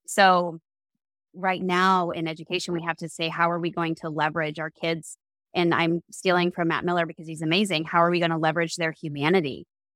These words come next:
in order to still stay creative and still stay innovative?" And this to me was that,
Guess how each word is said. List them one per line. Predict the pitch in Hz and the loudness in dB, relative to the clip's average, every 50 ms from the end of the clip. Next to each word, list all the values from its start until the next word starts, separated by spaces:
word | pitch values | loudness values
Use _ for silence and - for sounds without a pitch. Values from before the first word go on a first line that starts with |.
| _ - | _ -2
in | 180 175 170 165 - | 0 2 2 2 2
order | 185 175 170 175 | 2 2 2 0
to | 170 - - 180 156 | 0 -2 -4 -6 -6
still | - - - 175 170 165 160 | -8 -6 -2 -2 0 0 -2
stay | - - - 175 165 160 | -6 -6 -4 -4 -4 -4
creative | _ - 170 160 165 165 165 156 156 147 160 | _ -4 -2 0 0 0 0 0 -2 -4 -4
and | 156 156 156 | -6 -6 -6
still | - - 160 156 156 | -6 -4 -4 -4 -4
stay | - 160 151 | -4 -6 -6
innovative?" | - - 165 165 156 160 160 160 160 160 156 151 - - | -2 -2 0 0 0 0 -2 -2 0 -2 -2 -2 -4 -8
And | - 160 156 156 156 156 - _ _ _ _ - | -8 -6 -6 -6 -6 -8 -8 _ _ _ _ -2
this | 190 175 - - - - | -2 -2 -2 -4 -8 -8
to | 175 | -6
me | 156 156 151 151 | -4 -4 -4 -4
was | 143 147 147 - - | -6 -8 -8 -6 -2
that, | 151 127 - | -2 -2 -2